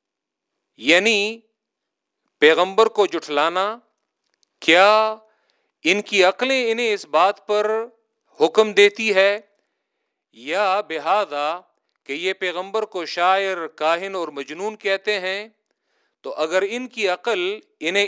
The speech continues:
اس بات کا حکم دیتی ہے، حالانکہ اسی شخص نے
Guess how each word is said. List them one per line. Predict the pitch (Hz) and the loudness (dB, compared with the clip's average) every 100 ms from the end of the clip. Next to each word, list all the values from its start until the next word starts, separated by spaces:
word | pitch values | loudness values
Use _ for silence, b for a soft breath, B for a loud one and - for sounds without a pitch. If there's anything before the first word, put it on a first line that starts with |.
| 254 | -4
اس | 254 | -10
بات | 170 175 196 - | -2 0 0 -4
کا | 185 139 | -6 -6
حکم | 147 185 170 | -6 -10 -6
دیتی | 151 151 196 143 | -8 -8 -8 -4
ہے، | 135 147 | -4 -4
حالانکہ | 120 139 165 175 190 190 202 220 _ _ _ _ _ - 107 | -4 -4 -4 -8 -6 -4 -4 -8 _ _ _ _ _ -20 -10
اسی | 165 180 254 | -6 0 0
شخص | 214 220 220 - | 2 0 0 -2
نے | 185 | -4